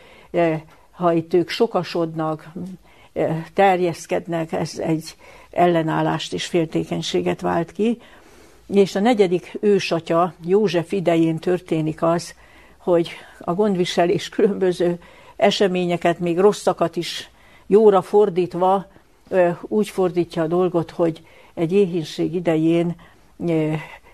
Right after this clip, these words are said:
ugye József apjának, Jákobnak az egész családja, úgy olvassuk, mint egy hetven fő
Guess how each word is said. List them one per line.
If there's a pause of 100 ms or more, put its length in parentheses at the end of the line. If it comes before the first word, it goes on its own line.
(140)
ugye (120)
József
apjának,
Jákobnak
az
egész
családja,
úgy
olvassuk,
mint
egy
hetven
fő